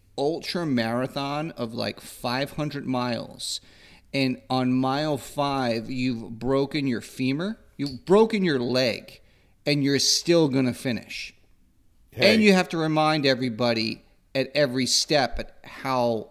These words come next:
Speaker 1: painful it is, but
Speaker 2: Well,
Speaker 1: you're pushing
Speaker 2: speaking,
Speaker 1: through.
Speaker 2: speaking of which, we were talking before we started the podcast about people who I find, I mean, I have friends who do it, but whatever, I'll throw 'em under the bus.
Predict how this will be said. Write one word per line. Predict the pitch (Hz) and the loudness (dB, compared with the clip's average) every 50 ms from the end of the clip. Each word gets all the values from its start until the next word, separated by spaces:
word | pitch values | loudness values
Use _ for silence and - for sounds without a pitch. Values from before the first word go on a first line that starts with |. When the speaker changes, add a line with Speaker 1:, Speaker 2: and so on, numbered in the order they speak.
| - _ _ _ _ _ _ _ _ _ _ - | -18 _ _ _ _ _ _ _ _ _ _ -12
Speaker 1:
painful | - - 160 147 131 - - - 50 50 | -6 -4 -2 -2 -2 -4 -6 -10 -14 -16
it | - - - - - | -16 -16 -18 -20 -16
is, | - - - - - _ - | -14 -12 -12 -12 -14 _ -2
but | 143 143 | 2 2
Speaker 2:
Well, | 120 123 | 2 4
Speaker 1:
you're | 135 127 | 2 0
pushing | - - - - 226 254 | 0 4 4 4 4 4
Speaker 2:
speaking, | 240 233 - 107 82 | 2 0 0 0 0
Speaker 1:
through. | 76 110 107 95 - - - _ _ - | -2 -8 -10 -10 -14 -18 -20 _ _ -18
Speaker 2:
speaking | - - - - - 202 233 233 - 196 156 113 | -14 -14 -12 -8 -6 -6 -6 -4 -4 -4 -2 -2
of | 95 73 80 78 | -4 -4 -6 -10
which, | 76 67 64 - - - - - - _ _ _ - _ - | -10 -12 -12 -14 -16 -18 -18 -18 -20 _ _ _ -20 _ -16
we | 120 110 120 131 131 | -10 -4 -4 -2 -2
were | 127 131 123 113 107 | 2 2 2 2 2
talking | - - - 139 127 131 131 127 - - 92 87 85 | 0 -2 0 4 4 6 4 4 0 -4 -6 -6 -6
before | 90 85 - - 104 90 | -10 -10 -8 -4 -4 -2
we | 120 104 | -2 -4
started | 90 - - 104 110 98 80 | -6 -4 -2 -2 -2 -2 -2
the | - - | -6 -12
podcast | - - 107 104 104 104 101 - 104 92 82 82 82 - - | -8 -4 -2 0 0 0 -2 -4 -8 -6 -6 -6 -6 -10 -12
about | 87 76 85 80 78 76 - - - - - - - - - - - - | -12 -10 -6 -6 -6 -6 -8 -14 -20 -20 -20 -20 -20 -20 -20 -20 -20 -18
people | - - 180 180 - 196 185 170 160 147 | -10 -10 -8 -4 0 2 2 2 0 2
who | 127 160 - 143 135 127 120 120 120 - - - - - - - - - - - _ - - | 6 10 10 10 10 10 6 2 0 -2 -8 -16 -18 -18 -18 -18 -18 -20 -20 -20 _ -8 -6
I | 123 135 | -6 -4
find, | - - 120 113 107 - | -2 0 0 0 0 0
I | - 120 | -2 -2
mean, | 120 123 131 | 0 2 4
I | 139 | 4
have | 127 107 - | 4 2 0
friends | - 95 92 87 87 82 - | -4 -6 -6 -6 -6 -8 -10
who | - 87 | -10 -10
do | 78 82 85 82 82 | -6 -4 -4 -4 -4
it, | 82 76 - | -4 -6 -6
but | 78 76 73 - - | -6 -8 -8 -8 -10
whatever, | 85 80 76 73 65 69 73 | -8 -6 -6 -6 -8 -8 -8
I'll | 71 | -10
throw | - - - 73 69 | -10 -10 -12 -12 -12
'em | 65 65 | -12 -14
under | 65 65 65 | -16 -18 -18
the | 64 | -18
bus. | 64 - 64 64 69 - - - | -18 -16 -14 -14 -14 -14 -16 -18